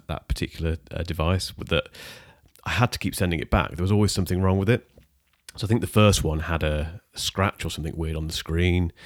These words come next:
Um, another one, um, got into a boot loop. There, there, there was these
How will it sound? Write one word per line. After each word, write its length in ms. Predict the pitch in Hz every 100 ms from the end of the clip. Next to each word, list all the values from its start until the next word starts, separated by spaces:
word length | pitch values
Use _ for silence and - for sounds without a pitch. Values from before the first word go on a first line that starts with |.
| - - -
Um, 380 | 80 80 80 82
another 260 | 90 95 92
one, 480 | 87 85 82 80 82 80
um, 500 | 78 78 76 69 - -
got 140 | 90 76
into 160 | 82
a 20 |
boot 320 | 80 87 87 80
loop. 220 | 87 90
There, 100 | 113
there, 140 | 113
there 100 | 123
was 220 | 113 - -
these 200 | 113 101